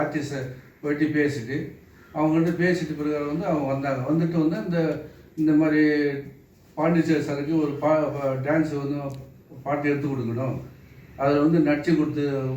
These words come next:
முடிக்கணும் அப்படின்னு நாங்க சொன்னோம். அது சொன்னது சரி, அஹ், சொல்-, சொன்ன பிறகு வந்து அவங்க என்ன பண்ணாங்க, வந்து "நான் நடிச்சு கொடுக்குறேன்." நடிச்சு அந்த பாட்டு வந்து எடுத்தாங்க, பாண்டிச்சேரி சரக்குன்னு சொல்லி எடுத்தாங்க. எடுத்த பிறகு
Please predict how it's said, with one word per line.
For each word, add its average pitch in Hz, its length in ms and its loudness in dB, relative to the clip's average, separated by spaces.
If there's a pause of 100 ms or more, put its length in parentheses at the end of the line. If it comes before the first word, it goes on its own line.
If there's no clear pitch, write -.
(200)
முடிக்கணும் 135 420 -2
அப்படின்னு 135 260 -2
நாங்க 117 220 -2
சொன்னோம். 120 300 -2 (340)
அது 147 180 -2
சொன்னது 151 460 4
சரி, 165 640 2 (720)
அஹ், 147 360 0
சொல்-, 170 280 2
சொன்ன 170 220 4
பிறகு 156 240 2
வந்து 156 220 0
அவங்க 156 240 4
என்ன 147 160 2
பண்ணாங்க, 156 420 -4
வந்து 160 260 0
"நான் 139 240 -2
நடிச்சு 139 260 0
கொடுக்குறேன்." 123 460 -2 (460)
நடிச்சு 160 260 2
அந்த 156 160 6
பாட்டு 175 400 2
வந்து 165 220 2
எடுத்தாங்க, 147 520 0
பாண்டிச்சேரி 139 400 0
சரக்குன்னு 131 400 -4
சொல்லி 127 260 -6
எடுத்தாங்க. 135 440 -4
எடுத்த 147 280 -2
பிறகு 147 380 0